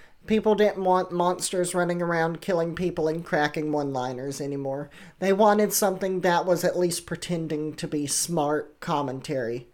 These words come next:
and hot teens. And this is just, uh, this is just more of something, if this had came out maybe seven years ago, I feel like it would have had better success.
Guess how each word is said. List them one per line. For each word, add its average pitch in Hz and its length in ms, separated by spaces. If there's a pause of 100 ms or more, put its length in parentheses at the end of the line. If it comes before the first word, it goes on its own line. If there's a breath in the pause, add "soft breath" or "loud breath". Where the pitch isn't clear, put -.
and 151 180
hot 160 340
teens. 117 640 (100)
And 180 200
this 214 220
is 214 180
just, 202 360
uh, 175 240 (260)
this 202 240
is 220 100
just 214 280
more 202 340
of 180 160
something, 190 460
if 196 180
this 226 140
had 233 100
came 240 200
out 214 220
maybe 208 680
seven 202 540
years 226 260
ago, 233 300 (340 loud breath)
I 190 80
feel 202 220
like 196 180
it 185 60
would 190 80
have 185 100
had 180 160
better 165 240
success. - 840